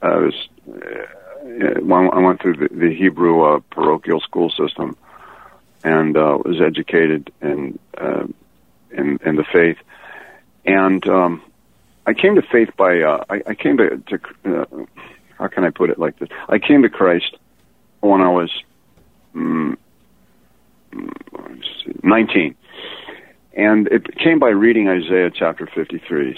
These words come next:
See, in, in the synagogue, Isaiah fifty-three is avoided because it's, um, too controversial, and it is too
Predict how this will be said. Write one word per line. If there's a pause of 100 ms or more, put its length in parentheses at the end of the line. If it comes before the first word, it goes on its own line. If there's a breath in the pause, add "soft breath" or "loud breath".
See,
in,
in
the
synagogue, (1400)
Isaiah
fifty-three
is
avoided
because (120)
it's, (240)
um,
too
controversial, (600 soft breath)
and
it
is (160)
too